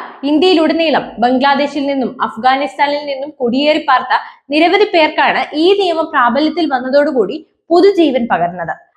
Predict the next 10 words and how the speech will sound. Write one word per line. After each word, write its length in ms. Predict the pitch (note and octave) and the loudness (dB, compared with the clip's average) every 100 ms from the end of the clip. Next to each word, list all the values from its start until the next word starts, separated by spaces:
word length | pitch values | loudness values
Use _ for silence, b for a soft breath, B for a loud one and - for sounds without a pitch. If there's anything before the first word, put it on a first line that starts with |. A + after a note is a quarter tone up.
| - F4 | 0 2
അതേസമയം 460 | B4 B4+ F#4+ F#4+ G4 | 4 2 2 0 2
കേരളത്തിൽ 340 | F#4 F#4 G#4+ G#4+ | 2 2 2 2
ഇതുവരെ 320 | F#4+ F#4 F4 F4 | 2 2 0 2
പൗരത്വം 480 | D#4+ C#4+ E4 E4+ F4+ E4+ | 2 2 0 0 2 2
ആവശ്യപ്പെട്ട് 460 | D4 D#4 D#4 D#4 E4+ E4+ | 2 -2 -6 -4 -4 0
ഒരു 120 | F4+ A4+ | 0 2
കേസ് 280 | F4 D4+ D#4 | 0 -2 0
പോലും 240 | D4+ D4 C#4+ B3+ | 0 0 0 -2
റിപ്പോർട്ട് 260 | C4+ C4+ B3+ | 0 0 0
ചെയ്തിട്ടില്ല. 360 | G3 F#3+ F#3+ | -4 -4 -6